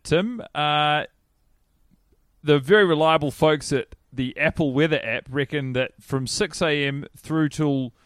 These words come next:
all day tomorrow, there's a forty percent chance of, uh, lightning,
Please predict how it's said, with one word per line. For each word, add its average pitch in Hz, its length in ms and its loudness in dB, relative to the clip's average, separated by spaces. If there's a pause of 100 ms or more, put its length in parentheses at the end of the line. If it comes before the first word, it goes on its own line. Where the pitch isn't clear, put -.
(180)
all 175 260 2
day 156 220 2
tomorrow, 135 320 -2
there's 117 140 -4
a 120 80 -4
forty 151 320 0
percent 131 320 -10
chance 131 380 -6
of, 113 340 -8
uh, 120 200 -2
lightning, 165 680 -4